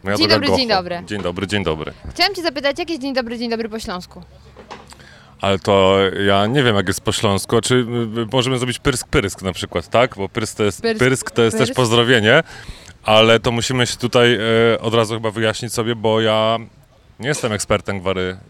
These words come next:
Speaker 1: śląskiej.
Speaker 2: No psujesz wszystko. Od samego początku psujesz. Miało być tutaj, wiesz, emocje, narracja. Mieliśmy do tego dojść.
Speaker 1: Dobrze.
Speaker 2: Więc
Speaker 1: Przepraszam.
Speaker 2: ty jesteś z Górnego Śląska.
Speaker 1: Nie, jestem z Zagłębia Dąbrowskiego.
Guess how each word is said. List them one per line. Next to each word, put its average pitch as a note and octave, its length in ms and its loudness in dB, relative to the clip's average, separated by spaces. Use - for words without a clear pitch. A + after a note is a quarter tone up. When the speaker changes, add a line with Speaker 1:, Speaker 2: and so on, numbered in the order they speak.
Speaker 1:
śląskiej. D#2+ 640 -10
Speaker 2:
No B3 80 -8
psujesz G4+ 460 0
wszystko. G3 380 -8
Od A3 100 -6
samego F4 300 2
początku F4 320 -2
psujesz. D4 380 2
Miało C4+ 280 2
być C#4 200 -6
tutaj, C#4+ 280 0
wiesz, C4 240 0
emocje, A#3 520 -2
narracja. G#3+ 500 -4
Mieliśmy A#3 220 -6
do A3 80 -10
tego B3 260 0
dojść. A#3 460 0
Speaker 1:
Dobrze. - 340 -12
Speaker 2:
Więc A#3+ 160 4
Speaker 1:
Przepraszam. F2+ 540 -6
Speaker 2:
ty - 80 2
jesteś G#4 200 2
z C4+ 60 -10
Górnego C4 400 -2
Śląska. F3 500 -8
Speaker 1:
Nie, G#2+ 180 -4
jestem G2 360 0
z - 20 -2
Zagłębia A#2 360 2
Dąbrowskiego. E2+ 600 -8